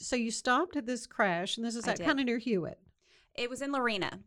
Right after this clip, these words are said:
Speaker 1: Oh, it's in Lorena. Okay.
Speaker 2: Lorena, yes. So I was leaving my brother's house.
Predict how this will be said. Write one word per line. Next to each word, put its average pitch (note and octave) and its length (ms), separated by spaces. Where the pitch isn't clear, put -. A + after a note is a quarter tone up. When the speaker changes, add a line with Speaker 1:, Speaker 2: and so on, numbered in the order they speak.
Speaker 1:
Oh, C4 120
it's B3 120
in G#3+ 80
Lorena. G#3 400
Okay. G#3+ 140
Speaker 2:
Lorena, F#3 320
yes. F3+ 540
So G3 520
I F3+ 120
was F#3+ 180
leaving G#3 240
my G#3 120
brother's F#3+ 420
house. E3+ 600